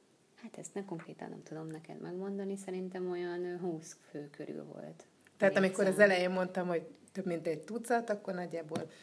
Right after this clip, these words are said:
Speaker 1: Igen,
Speaker 2: nagyjából
Speaker 1: igen,
Speaker 2: ez a
Speaker 1: igen.
Speaker 2: létszám
Speaker 1: Igen.
Speaker 2: volt. Mennyire volt könnyű velük együtt dolgozni? Mennyi, mi, mi volt az, amit láttál? Ugye sokat beszélünk
Speaker 1: Mhm.
Speaker 2: generációkról,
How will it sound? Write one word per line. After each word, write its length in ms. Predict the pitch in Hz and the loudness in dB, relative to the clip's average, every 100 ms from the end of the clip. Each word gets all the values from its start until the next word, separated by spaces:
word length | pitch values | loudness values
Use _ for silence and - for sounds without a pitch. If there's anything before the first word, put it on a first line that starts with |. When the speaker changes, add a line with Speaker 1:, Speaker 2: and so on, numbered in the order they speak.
| - | -6
Speaker 1:
Igen, 280 | 196 165 151 | -2 -2 -2
Speaker 2:
nagyjából 320 | 151 170 160 | -2 -2 -2
Speaker 1:
igen, 120 | 170 | -2
Speaker 2:
ez 60 | 165 | 0
a 40 | |
Speaker 1:
igen. 120 | 165 160 | 2 2
Speaker 2:
létszám 340 | 156 - 170 | 0 0 0
Speaker 1:
Igen. 120 | 165 | 2
Speaker 2:
volt. 260 | 165 160 - - - - - - | 4 4 0 -14 -18 -20 -20 -2
Mennyire 540 | 202 214 233 240 233 226 | 4 6 8 8 8 6
volt 240 | 226 226 | 4 2
könnyű 260 | 247 220 180 | 2 2 4
velük 300 | 170 170 180 | 2 0 -4
együtt 280 | 170 180 | -2 -2
dolgozni? 520 | 180 175 165 175 175 180 | 0 0 2 0 0 -2
Mennyi, 280 | 196 190 | -2 -2
mi, 260 | 202 208 208 | 0 0 2
mi 120 | 196 208 | 0 2
volt 260 | 196 185 | 2 2
az, 100 | 185 | 0
amit 240 | 185 175 175 | -2 -2 0
láttál? 720 | 180 175 - 185 180 170 - - | 0 0 -2 0 2 0 -4 -12
Ugye 120 | 175 175 | -6 -4
sokat 320 | - - 165 | -4 -2 -2
beszélünk 440 | 170 - 180 170 | -4 -4 -6 -4
Speaker 1:
Mhm. 80 | 151 | -4
Speaker 2:
generációkról, 1160 | 170 170 170 170 - 165 165 - 165 175 170 | 0 2 2 0 0 0 0 0 0 0 -4